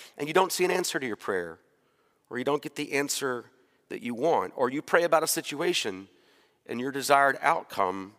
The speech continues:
doesn't happen? We've all faced that, especially in this season. I think one of, one of the things about this season in our lives is that this, this year and a half we've been living through, going on two years,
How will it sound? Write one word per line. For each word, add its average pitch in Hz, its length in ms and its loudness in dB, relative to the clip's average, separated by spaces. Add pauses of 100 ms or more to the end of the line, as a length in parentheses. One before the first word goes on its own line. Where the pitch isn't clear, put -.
(300)
doesn't 117 280 -8
happen? 113 440 -4 (760)
We've 131 140 0
all 185 220 6
faced - 340 -2
that, 98 140 4
especially 165 580 -2
in 120 60 0
this 110 120 -4
season. 120 260 -2
I 127 60 2
think 151 180 0
one 180 160 2
of, 170 120 0 (280)
one 208 140 4
of 196 40 2
the 180 80 2
things 190 240 4
about 160 320 8
this 156 140 2
season 151 400 -2
in 127 80 0
our 120 100 4
lives 175 320 4
is 127 120 -2
that 120 280 2
this, 135 160 -2
this - 220 -12 (240)
year 131 200 2
and 151 100 4
a - 20 4
half 170 240 4
we've 139 120 -2
been 123 120 -2
living 113 240 -2
through, 117 240 -4
going 131 300 2
on 170 120 2
two 147 160 -2
years, 107 300 0